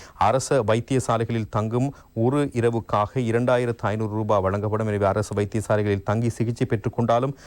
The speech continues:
பெற்றோருக்கு தொழிலுக்கு செல்ல முடியாமல் எதிர்கொள்ளும் அசௌகரியங்களை கருத்தில் கொண்டுதான் இந்த கொடுப்பனவு வழங்கப்படுகிறது. தனியார் வைத்தியசாலைகளில் தங்கி சிகிச்சை பெறுவோருக்கு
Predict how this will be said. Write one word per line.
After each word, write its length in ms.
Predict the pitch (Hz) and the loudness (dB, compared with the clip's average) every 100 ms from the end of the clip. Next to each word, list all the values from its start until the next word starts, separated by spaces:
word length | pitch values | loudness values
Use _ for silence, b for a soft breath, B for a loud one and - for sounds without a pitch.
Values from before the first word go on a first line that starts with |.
| B B | B B
பெற்றோருக்கு 680 | 135 - 190 170 - 143 | -2 2 0 0 -4 -6
தொழிலுக்கு 420 | - 117 120 113 | -2 -2 -2 -6
செல்ல 240 | 117 117 110 | -6 -4 -2
முடியாமல் 440 | 110 110 110 120 | -2 0 0 0
எதிர்கொள்ளும் 420 | 107 110 110 110 107 | -2 -2 0 0 0
அசௌகரியங்களை 640 | 104 139 131 120 113 107 | -2 0 0 0 0 0
கருத்தில் 300 | 98 101 110 | 0 -2 -2
கொண்டுதான் 400 | 101 95 101 120 139 B B | -4 0 2 2 0 B B
இந்த 260 | 117 127 127 | 2 2 2
கொடுப்பனவு 600 | 117 107 110 104 110 101 | 0 0 0 0 0 2
வழங்கப்படுகிறது. 840 | 98 104 101 107 110 110 131 135 | 2 0 0 0 2 2 2 0
தனியார் 380 | 117 117 131 120 | 0 2 2 2
வைத்தியசாலைகளில் 800 | 110 - 120 - 107 107 104 95 | 0 0 -2 0 0 0 -2 0
தங்கி 320 | 110 113 113 | -2 0 -2
சிகிச்சை 360 | - 107 117 - | -2 -2 -2 0
பெறுவோருக்கு 500 | 107 98 101 98 | 0 2 2 2